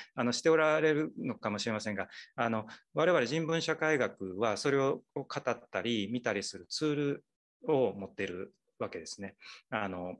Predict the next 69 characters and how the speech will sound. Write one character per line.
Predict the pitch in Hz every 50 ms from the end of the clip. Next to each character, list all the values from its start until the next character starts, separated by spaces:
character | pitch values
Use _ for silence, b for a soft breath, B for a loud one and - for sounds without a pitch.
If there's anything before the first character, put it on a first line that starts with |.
| _ _ -
ヒ | - 180 185
ン | -
ト | - 110
に | 92 87
な | 87
る | 87 87
こ | - 98
と | 95 -
が | 82 90
あ | 87 90
る | 92
と | - -
思 | 82 80
う | -
ん |
で | - -
す。 | - 131 127 _ B B B B B -
で、 | 143 143 143 143 - -
そ | - - 180 185
う |
い | 190 185
う | 185
こ | 180 175
と | 175 - 120 123
を、 | 151 165 147 110 90 - -
ま | - 139 120
あ、 | -
今 | - 123 117
回 | - 104 98
の | 95 90
プ | - 104
ロ | 104 98
グ | 98 107
ラ | 101 92
ム | 85 92
で | 101 151
は | 147 127
学 | 107 110 107 107 107 104
ん | 101
で | 101 98
い | 98 -
た | - 104 -
だ | 104 92
い | 82 - _ -
て、 | 147 147 135 107 98 - B B B B B B
い | - - 117
ろ | 147 156
ん | 165 160
な、 | 127 90 - - _ _ _
あ | - 110 104
の、 | 98 95 95
文 | 104 110 101 -
化 | - 90 90 104
を、 | 143 139 98 82 - - _ _ _ _ -
ま | 135 117 101 98
あ、 | - - - _ _
分 | - 110 113 107
析 | 101 - 104 - 113
す | - - 107
る | 104 104
こ | - 101
と | - 101 104
で | 135 123 107
価 | - - 120
値 | - - -
が | 87
ど | 95 107
こ | - 131 127
に | 127 127 131 -